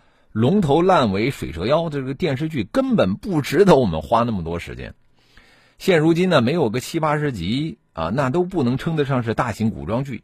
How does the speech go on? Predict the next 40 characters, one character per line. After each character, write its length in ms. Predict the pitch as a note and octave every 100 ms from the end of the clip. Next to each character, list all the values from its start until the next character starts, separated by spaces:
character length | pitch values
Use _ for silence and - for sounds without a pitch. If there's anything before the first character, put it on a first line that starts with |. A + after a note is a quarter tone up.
| _
现 280 | - B3 G#3
代 140 | D3
剧 240 | C3+ B2 - _
那 120 | - D3
也 220 | D#2+ C#2
好 240 | - C3+
歹 140 | C3+ E2
要 160 | E2+
在 160 | F#2+ F2
四 180 | - G2+
十 100 | E2
集 120 | F#2
以 100 | -
上。 220 | - C2 _ _ _ _ _ _ _
相 340 | - E3 F3
比 100 | A2+
于 160 | D2 D#2+
上 260 | - C#3+ G#2+
世 120 | A2
纪 120 | F#2
九 180 | E2 C2
十 120 | E2+
年 220 | E2+ F2+
代 240 | B2+ F#2 _ _ _ _ _ -
平 260 | A2 C3
均 260 | D3 D#3+ - _ -
十 380 | - A#2 D3
集 280 | B2+ G#2+ A2+
一 60 | A#2
部 180 | A#2+ G2
的 100 | E2+
这 100 | G2+
个 60 |
电 160 | A2+ A#2
视 100 | C3+
剧， 160 | B2+ _ _ _ _ _ _ _ -
集 320 | - C#3+ A#3
数 260 | - F3 C3+
变 240 | F#3 B2
长， 400 | - D#2 C#3